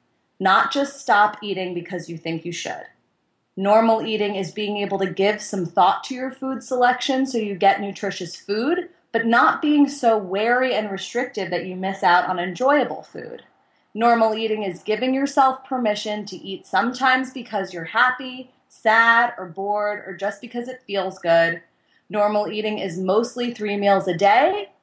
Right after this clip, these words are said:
or four, or five, or it can be choosing to munch along the way. It is leaving some cookies on the plate because you can, you know you can have some again tomorrow,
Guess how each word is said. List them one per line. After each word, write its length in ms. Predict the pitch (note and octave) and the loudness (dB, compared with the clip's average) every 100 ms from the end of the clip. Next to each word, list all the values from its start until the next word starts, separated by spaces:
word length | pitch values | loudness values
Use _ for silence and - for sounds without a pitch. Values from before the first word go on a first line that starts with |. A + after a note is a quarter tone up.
| _ | _
or 180 | F3 E3 | -2 -2
four, 640 | - A#3+ A#3+ B3 B3 B3 _ _ | -2 2 6 6 4 -2 _ _
or 180 | F#3 E3 | -4 -4
five, 640 | - G#3 G#3 G#3+ A3 A3 - _ _ | 2 4 6 6 2 -2 -10 _ _
or 220 | G#3 G#3 | -2 0
it 80 | G#3 | 0
can 140 | A#3 G3+ | -4 -8
be 120 | G3 | -8
choosing 380 | - G#3+ G#3 G#3 | -8 -10 -8 -10
to 100 | G3+ | -6
munch 320 | F3 F3+ F#3 | -2 -2 -2
along 340 | G3 F#3+ F#3 F#3+ | 0 2 2 0
the 100 | F3+ | 0
way. 420 | D#3+ D3+ D#3+ - _ _ _ | 0 0 -4 -10 _ _ _
It 120 | - | -6
is 120 | G3 E3+ | -6 -4
leaving 380 | F#3+ G3 G#3 | -2 -2 -2
some 240 | G3+ F#3+ F#3+ | -4 -4 0
cookies 360 | G#3 G3 G3 | -2 0 0
on 180 | F#3+ F3+ | 2 0
the 80 | F3+ | 0
plate 380 | - G#3+ C#4+ - | -2 -2 -2 -4
because 360 | A3+ A3+ E3 | -4 -4 -4
you 60 | F#3 | -6
can, 340 | - F#3 F3+ G3 | -6 -4 -4 -2
you 120 | G3 | 0
know 280 | F#3+ G#3 B3+ | 4 6 6
you 180 | C4 C#4+ | 4 0
can 160 | C#4+ | -2
have 280 | B3 G#3 A3 | 0 0 0
some 240 | - G#3 | 0 -2
again 340 | G3 F#3+ F3+ F#3 | -2 0 0 0
tomorrow, 760 | - A#3 F#3+ E3+ D#3+ D#3+ G#3 | -4 0 4 4 4 2 0